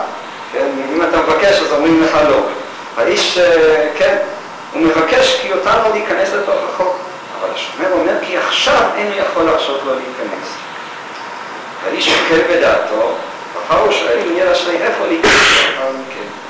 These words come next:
"אפשר הדבר, אך לא אתה." זאת בעצם הבעיה שלו.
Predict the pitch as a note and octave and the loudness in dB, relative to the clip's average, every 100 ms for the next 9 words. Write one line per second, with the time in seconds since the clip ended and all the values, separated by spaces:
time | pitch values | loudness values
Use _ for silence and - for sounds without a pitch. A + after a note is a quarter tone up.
0 | - - - G3+ G3 - - - - - | -14 -4 0 4 4 4 4 2 0 -6
1 | - - A#2 A#2 - - - - - - | -10 -4 -2 0 -2 -6 -8 -12 -14 -14
2 | - - - F3 - - F#2+ - C3+ B2+ | 0 2 4 4 4 2 -2 0 2 2
3 | - - - - | 2 0 -2 -6